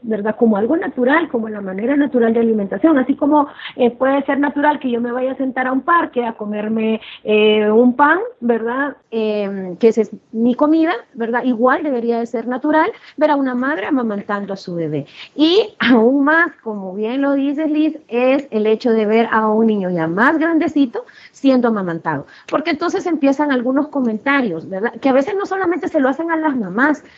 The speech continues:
sino que muchas veces se lo hacen también a los niños, ¿verdad? O a las niñas. De repente, eh, alguien las ve y dice, "Uy, tan grande,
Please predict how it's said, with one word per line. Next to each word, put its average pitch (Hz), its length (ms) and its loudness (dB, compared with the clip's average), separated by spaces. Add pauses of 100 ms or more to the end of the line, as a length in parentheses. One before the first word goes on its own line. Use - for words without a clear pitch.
(140)
sino 254 260 0
que 294 120 -2
muchas 294 280 0
veces 311 220 -2
se 285 100 0
lo 240 100 4
hacen 277 240 0
también 240 360 0
a 285 40 2
los 240 160 2
niños, 302 500 2 (280)
¿verdad? 233 300 0
O 262 60 4
a 233 60 4
las 226 140 2
niñas. 311 380 2
De 202 100 -2
repente, 247 460 0
eh, 254 800 2 (140)
alguien 269 380 0
las 277 120 -2
ve 294 100 -2
y 311 40 -2
dice, 311 240 -6
"Uy, 262 320 2
tan 202 320 -6
grande, 202 720 -2